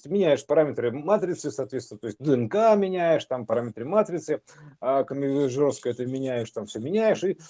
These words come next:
и сценарий, собственно говоря, меняется. Так, ну, на глазах всё меняется, понимаешь, ну, на глазах меняют мнение, там, по-другому начинают относиться, там, ещё что-то, так, типа, «Да нет же, наконец я понял, что это не так». А, ну, типа,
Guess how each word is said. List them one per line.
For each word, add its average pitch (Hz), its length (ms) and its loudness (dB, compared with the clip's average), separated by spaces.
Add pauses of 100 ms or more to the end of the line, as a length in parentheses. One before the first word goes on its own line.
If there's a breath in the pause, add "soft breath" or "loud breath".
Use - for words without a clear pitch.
(100 loud breath)
и 208 80 -2
сценарий, 180 420 4
собственно 127 280 -6
говоря, 143 160 2
меняется. 110 540 0
Так, - 180 -10
ну, 139 200 -6
на 113 240 -8
глазах 131 400 8
всё 101 140 -14
меняется, 110 420 -8
понимаешь, 123 240 -6
ну, 143 180 -10
на 120 220 -6
глазах 135 380 0
меняют 107 300 -6
мнение, 202 400 2
там, 123 240 2 (180 loud breath)
по-другому 123 360 0
начинают 110 360 -6
относиться, 151 640 -6
там, 123 180 2
ещё 196 260 4
что-то, 123 260 -12
так, 110 160 -4
типа, - 220 -6
«Да 131 200 2
нет 165 320 2
же, 101 140 -4
наконец 110 420 -2
я 104 80 -4
понял, 110 300 -2
что 95 120 -16
это - 120 -20
не 156 60 -6
так». - 260 0 (420 loud breath)
А, 139 80 -2
ну, 175 120 2
типа, 110 320 -2